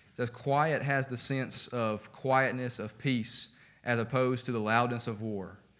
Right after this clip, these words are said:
It means being a calming presence, particularly when things are or could become warlike.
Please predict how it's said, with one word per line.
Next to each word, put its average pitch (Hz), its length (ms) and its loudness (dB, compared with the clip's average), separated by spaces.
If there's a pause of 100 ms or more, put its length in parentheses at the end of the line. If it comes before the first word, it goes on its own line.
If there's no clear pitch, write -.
(280)
It 135 120 0
means 156 240 4
being 139 320 2
a 117 60 2
calming 147 580 -2
presence, 120 480 0
particularly 131 580 -2
when 117 160 -2
things 123 460 -2
are 147 360 0
or 127 160 -4
could 147 280 -2
become 123 400 -4
warlike. 110 560 -2